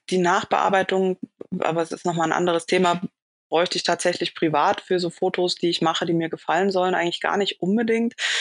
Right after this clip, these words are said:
Ähm, an analogen Sachen mache ich momentan eigentlich nur noch Polaroids. Also Polaroid-Fotos finde ich mega geil.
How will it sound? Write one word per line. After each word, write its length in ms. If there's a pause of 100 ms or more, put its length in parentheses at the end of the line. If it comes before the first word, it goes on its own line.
(340)
Ähm, 480 (240)
an 200
analogen 560
Sachen 340
mache 160
ich 120
momentan 500
eigentlich 440
nur 140
noch 220
Polaroids. 760
Also 240
Polaroid-Fotos 1160
finde 240
ich 100
mega 280
geil. 400